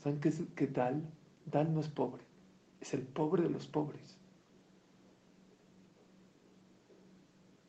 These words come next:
La persona que llega a Rosh Hashanah dice, "Shalom Yeli, Kivshrut Libi Elech."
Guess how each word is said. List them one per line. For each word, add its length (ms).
La 120
persona 420
que 120
llega 220
a 40
Rosh 180
Hashanah 180
dice, 260
"Shalom 400
Yeli, 800
Kivshrut 580
Libi 300
Elech." 340